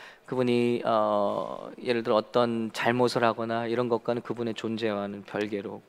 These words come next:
생각을 해야 되는 거죠. 그런 부분이 너무 약했다는 거죠. 예. 그러니까 사람이라는 게 참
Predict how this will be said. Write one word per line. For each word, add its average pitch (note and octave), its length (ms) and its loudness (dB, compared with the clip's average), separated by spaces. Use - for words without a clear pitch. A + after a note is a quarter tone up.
생각을 B2 400 -8
해야 B2+ 80 -12
되는 A#2 220 -16
거죠. - 220 -20
그런 A#2+ 160 -12
부분이 G#2+ 300 -8
너무 G#2 220 -4
약했다는 - 500 -6
거죠. - 240 -20
예. - 80 -16
그러니까 E3 800 6
사람이라는 G3+ 600 6
게 E3 100 2
참 A#3+ 680 0